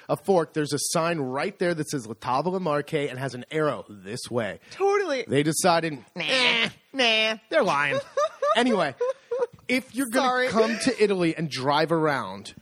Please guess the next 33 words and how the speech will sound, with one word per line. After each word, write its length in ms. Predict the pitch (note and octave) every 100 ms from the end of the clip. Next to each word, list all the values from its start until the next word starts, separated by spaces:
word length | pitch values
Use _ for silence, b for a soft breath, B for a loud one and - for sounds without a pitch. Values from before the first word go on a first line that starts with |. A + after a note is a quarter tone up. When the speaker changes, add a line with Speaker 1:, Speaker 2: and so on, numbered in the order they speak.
| B2
Speaker 1:
do 160 | C3 E3
not 500 | D#3 D#3 D#3+ D#3 - -
trust 600 | - - C#3 B2 - -
your 100 | A2
G 180 | - G2+
P 220 | - E2
S. 300 | D2 - A#3
Speaker 2:
No, 120 | B3 A#3+
and 200 | B3+ A#3+
especially, 440 | G#3+ - C#4 - A#3
this 160 | A3 A3+
is 80 |
a 40 | A3
great 160 | G3+ -
point, 240 | G3 E3+ B B B _ A#3+
double 220 | A#3+ G#3+
check 380 | - B3+ A#3+ - -
if 100 | A3
you're 100 | A#3
staying 360 | - C4 B3
at 120 | G#3+
a 280 | F#3+ F#3+ F3+ - -
country 500 | C#4 B3+ C#4+ C4 -
inn. 380 | A3+ G#3 F#3 F#3
This 140 | A#3
is 100 | A#3+
obviously 400 | A3+ A3 A#3+ A3+
different 460 | G3+ F#3 G3 G3 E3+
if 160 | E3+
you're 120 | F#3 F3+
in 280 | F3 E3+
the 80 | E3
city, 540 | F3+ - E3+ D3+ D3+